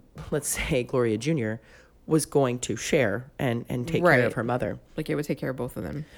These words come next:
Speaker 1: Um,
Speaker 2: Which is kind of okay, but kinda like, I don't know.
Speaker 1: Well, it's interesting because you don't see that happening very much now. Usually the parents get the money and then they divvy, divvy it out
Speaker 2: No,
Speaker 1: to the kids
Speaker 2: sometimes
Speaker 1: versus the kids getting it and divvying it out to the parents.
Speaker 2: Girl, I watched Snapped,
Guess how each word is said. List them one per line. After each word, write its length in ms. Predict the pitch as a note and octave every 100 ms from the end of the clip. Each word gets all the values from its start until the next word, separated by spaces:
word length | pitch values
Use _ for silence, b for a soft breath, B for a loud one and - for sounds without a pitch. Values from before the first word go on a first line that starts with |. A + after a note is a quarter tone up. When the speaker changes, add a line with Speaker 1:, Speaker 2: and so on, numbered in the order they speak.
| B B
Speaker 1:
Um, 180 | D3+ C#3
Speaker 2:
Which 160 | A4 G4+
is 100 | G4
kind 260 | G#4 G#4
of 120 | F#4+ B3
okay, 240 | A#3 A#3
but 160 | G3+ G3+
kinda 240 | B3+ C4 A#3
like, 420 | F3 E3 - - B B B B B B B B B _ G3+
I 120 | G3+
don't 160 | D3
know. 380 | B2+ A#2+ B2 C#3+ b b - -
Speaker 1:
Well, 300 | A#3+ A#3 -
it's 180 | A3 -
interesting 440 | B3+ A3+ - F#3+
because 320 | F3 F#3+ E3 E3
you 60 |
don't 140 | E3 -
see 180 | - D3
that 140 | -
happening 280 | C#3+ C#3+ C#3+
very 180 | C#3+ C#3
much 220 | C3+ -
now. 340 | A#2 C3+ F#3+ F3
Usually 380 | D#3 E3+ D3
the 120 | C3+ -
parents 360 | C#3+ F#3+ G3
get 120 | A2+ -
the 60 |
money 260 | A2 A2 C3+
and 140 | C3+
then 140 | B2+ C#3+
they 140 | E3+
divvy, 380 | C#3 A2 G2+ G#2+ -
divvy 240 | B2+ B2
it 80 | A#2
out 100 | -
Speaker 2:
No, 120 | G3+
Speaker 1:
to 60 | F#3+ F#3 F3+ F3+ F#3
the 0 |
kids 100 | F#3
Speaker 2:
sometimes 360 | A3 E4 G4+ D4+
Speaker 1:
versus 160 | C#3
the 80 | C3
kids 300 | - F3 D3
getting 240 | - A2+
it 100 | A2+
and 140 | - A#2+
divvying 240 | A#2 A#2
it 60 | G#2
out 160 | G#2+ -
to 40 |
the 80 | G#2
parents. 540 | A2+ E3+ C#3 F#3 -
Speaker 2:
Girl, 240 | - F#3 -
I 80 |
watched 260 | F#3+ G3 -
Snapped, 460 | - D#3+ C3 -